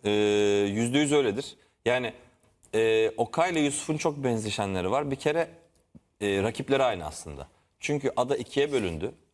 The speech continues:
Net aslında bir ikiye bölündü. Ta ki işte Talat abinin bahsettiği gibi bunu onlar yaptı, bunlar yaptı. Bilinmiyor ama ikiye bölündü. Onlar bunlar oldular.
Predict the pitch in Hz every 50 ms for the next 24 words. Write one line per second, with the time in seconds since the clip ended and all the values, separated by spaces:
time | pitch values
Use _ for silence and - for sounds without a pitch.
0 | _ - 95 104 113 - - - 95 85 - - 87 85 87 - 98 - - 104
1 | 110 110 104 87 80 76 73 80 110 120 - _ _ _ - 101 101 104 104 101
2 | 98 - 95 78 - - 101 - - 95 95 - 98 95 95 95 95 92 92 -
3 | - 92 - - 95 85 71 73 87 98 101 92 98 98 104 107 95 80 78 80
4 | - 110 104 101 98 92 85 78 - - 85 98 110 117 120 101 90 104 123 123
5 | 104 92 - - - - - 143 139 123 101 90 90 101 127 143 - - _ _
6 | _ _ _ _ _ _ _ _ _ - 143 151 165 165 170 175 170 151 147 151
7 | 147 139 135 117 98 82 80 78